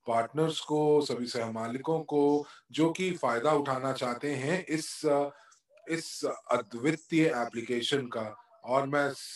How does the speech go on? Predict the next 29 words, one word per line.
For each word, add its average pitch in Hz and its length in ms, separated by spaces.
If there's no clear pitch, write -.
वाकई 120 360
ये 147 220
चाहूँगा 147 540
कि 180 200
जितने 135 560
भी 131 280
व्यवसाय 131 420
के 127 180
मालिक 120 400
हैं, 208 180
वो 175 220
हमारे, 127 800
अ, 123 200
लॉन्च 123 580
के 160 120
अंदर 127 240
शामिल 127 440
हों, 175 180
ताकि 139 420
वो 156 580
एकल 180 480
वार्षिक 131 480
भुगतान 135 500
के 143 100
ऊपर 135 240
छूट 180 440
प्राप्त 120 300
कर 113 100
सकें। 107 400